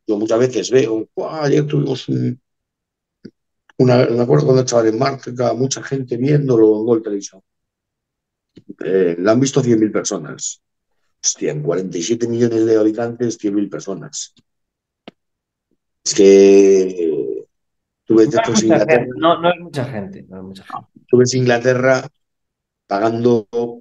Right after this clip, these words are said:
Speaker 1: cerca de un millón de personas el pay-per-view, eh, eh, cuando
Speaker 2: Es
Speaker 1: la
Speaker 2: que
Speaker 1: dan abierto, rankings de, pues mira, en México lo dan, se pegan las televisiones por el boxeo, pero cuando pelea Canelo, eh, llegan a un cuarenta y tantos por ciento de share,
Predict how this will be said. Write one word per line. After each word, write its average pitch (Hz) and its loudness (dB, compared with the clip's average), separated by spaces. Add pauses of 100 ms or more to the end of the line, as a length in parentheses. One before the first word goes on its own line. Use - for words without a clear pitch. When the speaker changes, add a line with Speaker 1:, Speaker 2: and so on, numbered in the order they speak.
(100)
Speaker 1:
cerca 117 -6
de 113 -4
un 113 -8
millón 113 -2
de 107 -2
personas 104 -4
el 95 -6
pay-per-view, 113 0 (440)
eh, 104 6
eh, 101 0
cuando 104 -4
Speaker 2:
Es 104 0
Speaker 1:
la 107 2
Speaker 2:
que 110 6
Speaker 1:
dan 110 0
abierto, 113 0 (260)
rankings 110 0
de, 110 2
pues 117 -8
mira, 117 -2
en 113 -4
México 120 -2
lo 104 2
dan, 113 0
se - -4
pegan 117 -4
las 101 -6
televisiones 101 -4
por 101 -6
el 98 0
boxeo, 123 -2 (460)
pero 107 4
cuando 107 4
pelea 113 4
Canelo, 113 2 (680)
eh, 113 2
llegan 113 2
a 113 2
un 117 2
cuarenta 117 2
y 110 4
tantos 113 -4
por 98 -6
ciento 104 -2
de 95 -2
share, 104 -2